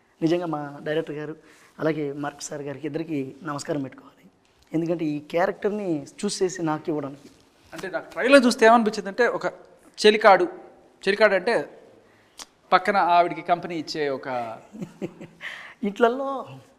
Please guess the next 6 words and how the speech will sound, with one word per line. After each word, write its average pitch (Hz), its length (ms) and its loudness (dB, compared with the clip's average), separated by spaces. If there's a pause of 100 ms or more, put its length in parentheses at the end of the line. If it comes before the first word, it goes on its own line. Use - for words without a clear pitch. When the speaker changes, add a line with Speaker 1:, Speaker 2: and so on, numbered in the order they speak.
(560)
Speaker 1:
అలా 151 180 6
ఉంటది, 208 440 -4 (720)
అమాయకత్వం 185 520 0
ఉంటది, 190 280 -10 (520)
కోపం 185 300 6
ఉంటది, 185 340 -6